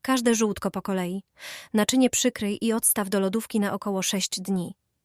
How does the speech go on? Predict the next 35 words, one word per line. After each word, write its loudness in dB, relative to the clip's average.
Po 0
upływie 2
tego 0
czasu 0
żółtka 0
są 0
już -2
gotowe. -2
Wyjmij 4
żółtka 0
z 0
mieszanki 0
przypraw. -6
Peklowane 2
żółtka -2
jaj 0
pasują 0
do 0
zup, 0
makaronów, 0
sałatek, -2
a 0
nawet 0
kanapek. -4
Przed 2
dodaniem 4
do 2
potrawy 0
należy 2
zetrzeć -2
je 2
na 2
drobnych 0
oczkach -4
tarki. -8